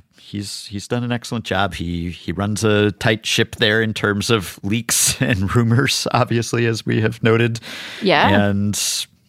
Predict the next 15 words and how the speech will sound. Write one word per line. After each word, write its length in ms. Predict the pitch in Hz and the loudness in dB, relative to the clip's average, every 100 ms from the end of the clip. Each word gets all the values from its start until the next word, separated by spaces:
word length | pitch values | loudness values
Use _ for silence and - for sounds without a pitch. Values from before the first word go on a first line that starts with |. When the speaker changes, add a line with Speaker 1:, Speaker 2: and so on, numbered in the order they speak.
| - - | -18 -8
Speaker 1:
this 260 | 85 82 95 | -4 -2 -2
is, 320 | 80 - - | -2 -2 2
uh, 280 | 98 104 101 - - | 4 2 0 -8 -8
a 80 | 82 | -2
job 300 | 98 113 101 | 2 2 2
well 240 | 113 120 | 2 2
done, 380 | 120 123 95 87 - - | 2 0 0 -6 -12 -12
I 120 | 85 | -10
guess. 320 | - 82 80 | -8 -8 -8
Keep 300 | - 95 95 | -8 -10 -6
doing 260 | 95 95 95 | -4 -2 -2
this 180 | 90 - | -4 -4
job 400 | 101 95 87 98 | -2 -2 -4 -8
for 200 | - 92 | -6 -2
us, 280 | 85 - | -2 -4